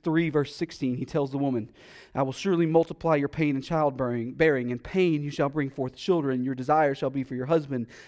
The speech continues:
and he shall rule over you." Like, no one's gonna point to that and go, "Yeah, that sounds fun."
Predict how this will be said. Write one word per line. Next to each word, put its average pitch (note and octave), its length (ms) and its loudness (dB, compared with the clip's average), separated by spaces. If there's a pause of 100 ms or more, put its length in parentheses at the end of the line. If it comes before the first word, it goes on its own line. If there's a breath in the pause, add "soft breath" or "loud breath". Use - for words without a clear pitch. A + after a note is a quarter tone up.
and C3+ 120 -2
he F3 160 0
shall D#3 240 2
rule C#3+ 260 -2
over C#3+ 260 0
you." G#2+ 180 -8 (420 loud breath)
Like, G3 140 2
no B3+ 80 6
one's D4 140 4
gonna A#3 180 4
point - 300 2
to A3 40 0
that G3 140 8
and F#3 60 0
go, D#3 160 6 (160 loud breath)
"Yeah, D4+ 160 6
that D4+ 140 8
sounds C#4 260 4
fun." G#3+ 380 6